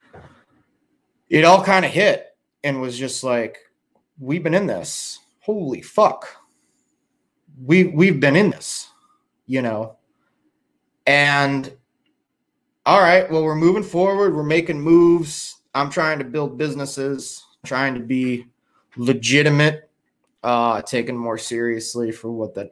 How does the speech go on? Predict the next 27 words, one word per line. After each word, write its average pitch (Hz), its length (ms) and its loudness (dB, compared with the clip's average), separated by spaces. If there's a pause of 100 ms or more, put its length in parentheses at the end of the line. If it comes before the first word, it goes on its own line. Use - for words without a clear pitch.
for - 160 -6
what 117 200 0
I, 110 160 0
what 117 200 0
I 110 140 0
am 113 120 0
able 107 240 -4
to 71 80 -8
do 117 300 2
as 98 80 -2
a - 20 -6
songwriter, 139 880 2 (420)
as 120 160 0
a 98 60 -6
performer, 135 580 -2
as 120 80 -2
an 110 100 -8
entertainer 135 600 0
in 117 80 -8
general, 131 500 0 (380)
and 151 100 2
now 185 220 6
as 185 100 4
somebody 208 300 4
that's 196 100 0
into 190 140 -2
broadcasting. 190 760 2